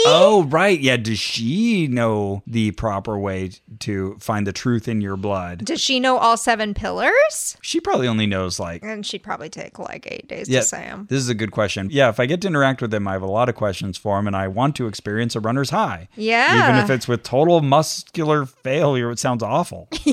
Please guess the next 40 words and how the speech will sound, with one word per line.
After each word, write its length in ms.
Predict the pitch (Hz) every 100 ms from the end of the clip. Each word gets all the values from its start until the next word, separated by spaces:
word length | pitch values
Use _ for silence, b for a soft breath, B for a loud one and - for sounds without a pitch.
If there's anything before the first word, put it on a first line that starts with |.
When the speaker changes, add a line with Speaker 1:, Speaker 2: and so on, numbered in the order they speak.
| -
Speaker 2:
Yeah. 460 | 311 - 320 302 262 B B B
Yeah, 160 | 277 302
I 40 |
wonder 240 | 311 427 480 453
if 100 | -
he 140 | 277
just 280 | 262 254 -
has, 260 | 233 226
like, 200 | 208 185 208
a 80 |
really 500 | 190 190 196 196 190
intense 600 | 196 202 - 202 190 190 -
hit, 400 | - 196 202 - -
H 200 | 240 254
I 180 | 220 208
T, 360 | - 202 196
the 140 | 185 190
high 200 | 226 214
intensity 540 | 214 220 202 202 185
Speaker 1:
Oh, 40 | 185
Speaker 2:
interval 280 | 170 151 180
Speaker 1:
interval 240 | 180 175 147
Speaker 2:
training. 100 | 127
Speaker 1:
training. 300 | - 117 107
Yeah, 200 | 107 98 98
Speaker 2:
Yeah, 280 | 202 135
Speaker 1:
okay. 80 | 117 - -
Speaker 2:
one 220 | 220 196
of 80 | 175
those. 380 | 185 180 185
Maybe 260 | 220 139 202
just, 120 | 262
Speaker 1:
Maybe. 120 | 196 180
Speaker 2:
like, 260 | 170 170 -
a 60 | 196
really 400 | 170 160 165 160 147
rough 400 | - 170 - -
one 280 | - 139 123
in 140 | 113
mind. 440 | 107 110 127 185